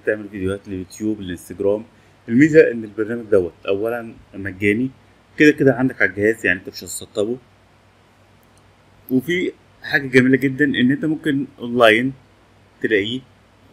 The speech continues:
بشكل سهل جدًا، مجرد إن أنت تكتب اسم الموقع، تمام؟ كليب تشامب دوت كوم. هو تبع مايكروسوفت، فمايكروسوفت مديالك هدية مجانية.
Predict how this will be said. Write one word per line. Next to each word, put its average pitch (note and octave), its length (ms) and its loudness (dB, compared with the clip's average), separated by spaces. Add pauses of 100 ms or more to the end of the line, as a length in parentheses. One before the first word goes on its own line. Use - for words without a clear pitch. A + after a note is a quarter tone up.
(120)
بشكل G#2 600 -8
سهل G2+ 280 -4
جدًا، G#2 240 -8
مجرد G#2+ 380 -6
إن G2+ 100 -4
أنت G#2 180 -10
تكتب - 260 -14
اسم G#2 220 -12
الموقع، A#2 460 -8 (840)
تمام؟ G#2+ 260 -12 (640)
كليب A#2 200 -8
تشامب A2 320 -6
دوت G2+ 180 -4
كوم. D#2+ 200 -12
هو D#3+ 480 4
تبع D#3+ 400 2 (120)
مايكروسوفت، A#2+ 760 -6 (140)
فمايكروسوفت A#2 840 -4
مديالك G#2 500 0 (360)
هدية G#2+ 320 0
مجانية. F2+ 440 -6